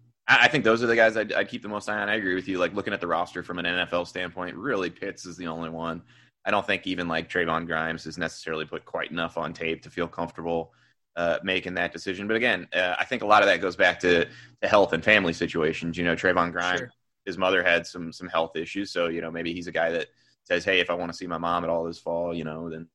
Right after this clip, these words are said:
Speaker 1: then maybe my right move is not playing." I don't know. That, again,
Speaker 2: Right.
Speaker 1: purely speculative.
Speaker 2: Sure, it's, it's spitballing. And, I mean, there's players that may have small children, too, that, y-, you know, I mean, we don't
Speaker 1: Right,
Speaker 2: know what's
Speaker 1: right.
Speaker 2: going on in their minds. So, I mean, it's, it's speculating. But I, I, I agree with you, and I, I, I think you agree with me in the sense that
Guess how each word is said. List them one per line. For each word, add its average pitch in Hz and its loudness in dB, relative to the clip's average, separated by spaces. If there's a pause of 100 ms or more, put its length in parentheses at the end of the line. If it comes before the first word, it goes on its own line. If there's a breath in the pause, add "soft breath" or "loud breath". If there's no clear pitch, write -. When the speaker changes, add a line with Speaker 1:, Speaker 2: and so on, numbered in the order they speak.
(240)
Speaker 1:
then 82 -12
maybe 80 -6
my 82 0
right 80 0
move 82 -4
is 80 -10
not 82 -6
playing." 85 -4
I 98 4
don't 101 6
know. 82 0
That, 92 4
again, 85 0
Speaker 2:
Right. 127 -10
Speaker 1:
purely 117 2
speculative. 87 4
Speaker 2:
Sure, 170 6
it's, 220 4
it's 233 6
spitballing. 175 4
And, 226 4
I - 4
mean, 214 4
there's 214 4
players 180 4
that 156 0
may 165 0
have 160 0
small 160 -2
children, 147 -2
too, 156 0
that, 147 0
y-, 175 -4
you 180 -2
know, 170 2
I - 0
mean, 160 0
we 165 2
don't 165 6
Speaker 1:
Right, - 10
Speaker 2:
know 156 6
what's 151 4
Speaker 1:
right. 160 8
Speaker 2:
going 160 4
on 156 4
in 156 2
their 147 0
minds. 147 0
So, 185 4
I 185 8
mean, 202 8
it's, 196 8
it's 202 4
speculating. 165 4
But 160 6
I, 170 10
I, 202 8
I 196 10
agree 185 12
with 170 8
you, 180 10
and 160 4
I, 156 2
I, 151 2 (140)
I 147 -2
think 160 0
you 160 4
agree 156 2
with 147 0
me 160 0
in 151 0
the 139 -2
sense 147 -4
that 139 -2